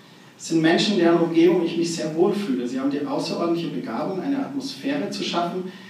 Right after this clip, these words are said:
bei der sich andere öffnen und so manche Maske oder Mauer fallen lassen und sich anvertrauen. Es sind meist Menschen, die Erfahrung haben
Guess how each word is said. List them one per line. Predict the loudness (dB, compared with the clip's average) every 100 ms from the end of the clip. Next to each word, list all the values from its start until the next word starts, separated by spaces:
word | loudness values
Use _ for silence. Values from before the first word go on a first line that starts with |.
| -16 -4
bei | 0
der | 0
sich | 0 -6 -6
andere | -2 0 0
öffnen | 0 -2 0 0 2 0 -2 -10 -14 -20 -12
und | -8
so | 0
manche | 2 2 -2 0
Maske | 0 0 -4 -4 -4 -2
oder | -2
Mauer | -2 -2 -4 -6
fallen | -6 -6 -4 -4
lassen | -6 -12 -16 -20 -20 _ _ -20 _ -20 -20 -20 -20 -16
und | -14
sich | -12
anvertrauen. | -8 -6 -6 -8 -8 -8 -8 -12 -16 -20 -20 -20 -20 -20 -20 -20 -20 -20 -20 -20 -20 -20 -20 -20 -20 -20 -20 -20 -12
Es | -4
sind | -2 2
meist | 4 4 4 2
Menschen, | 4 4 4 4
die |
Erfahrung | 2 4 2 2 0 -2
haben | -8 -8